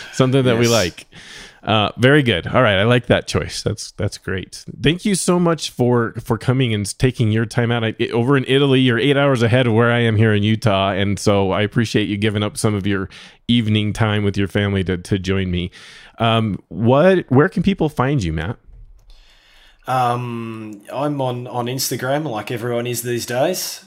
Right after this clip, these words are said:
Speaker 2: You can find me on Instagram at Matt Bishop Photography with two T's. Uh, you can find me on Facebook. I'm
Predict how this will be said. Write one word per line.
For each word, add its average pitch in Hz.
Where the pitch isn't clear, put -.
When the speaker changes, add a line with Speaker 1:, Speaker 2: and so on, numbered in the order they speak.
Speaker 2:
You 113
can 120
find 120
me 117
on 113
Instagram 117
at 113
Matt 120
Bishop 123
Photography 143
with 104
two 131
T's. 190
Uh, 101
you 107
can 107
find 117
me 113
on 110
Facebook. 117
I'm 101